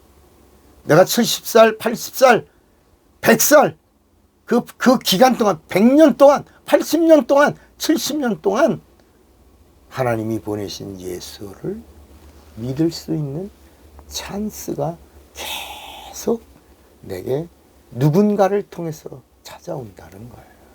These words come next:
그 기회를 놓치면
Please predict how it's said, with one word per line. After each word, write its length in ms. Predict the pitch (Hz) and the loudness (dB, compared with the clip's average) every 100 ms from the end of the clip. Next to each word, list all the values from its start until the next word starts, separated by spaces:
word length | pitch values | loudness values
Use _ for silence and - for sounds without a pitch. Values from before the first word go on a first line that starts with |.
| _ _ _ _ _ _ _ _ _ _ _ _ _ _ _ _ _ _ _ _ _ _ _ _ _ _ _ _ _ _ _ _ _ _ _ | _ _ _ _ _ _ _ _ _ _ _ _ _ _ _ _ _ _ _ _ _ _ _ _ _ _ _ _ _ _ _ _ _ _ _
그 180 | - 123 | -6 -6
기회를 380 | - 127 120 113 | -4 0 0 0
놓치면 580 | 104 - 90 101 147 | -6 -10 -16 -12 -12